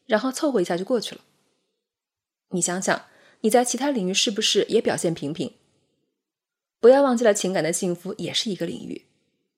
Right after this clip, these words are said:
所以在感情上，在家庭生活中，也会很普遍是这个样子。只不过法律与现代文明规定了，你们选择了在一起，就要持续下去，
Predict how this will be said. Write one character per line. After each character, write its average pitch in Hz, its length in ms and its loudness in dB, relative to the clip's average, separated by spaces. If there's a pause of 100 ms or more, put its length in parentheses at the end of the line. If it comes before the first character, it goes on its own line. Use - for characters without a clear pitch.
(1040)
所 - 180 2
以 269 80 4
在 262 140 2
感 165 220 0
情 170 200 0
上， 180 300 0 (240)
在 190 180 2
家 226 140 0
庭 208 160 -4
生 226 180 0
活 196 160 -4
中， 214 260 -4 (420)
也 190 160 4
会 254 100 8
很 220 220 0
普 214 120 2
遍 180 160 0
是 190 60 -6
这 180 100 2
个 147 100 0
样 147 220 -2
子。 - 180 -12 (1000)
只 208 120 2
不 208 120 2
过 285 120 6
法 208 240 0
律 240 140 2
与 208 80 2
现 202 220 4
代 202 120 4
文 180 140 2
明 180 140 -2
规 220 160 0
定 220 160 -4
了， - 220 -10 (360)
你 196 80 0
们 208 100 4
选 180 240 2
择 180 80 2
了 190 80 6
在 254 200 -2
一 190 100 -4
起， - 300 -6 (200)
就 226 120 4
要 185 100 4
持 165 240 0
续 220 140 0
下 190 180 -2
去， - 240 -6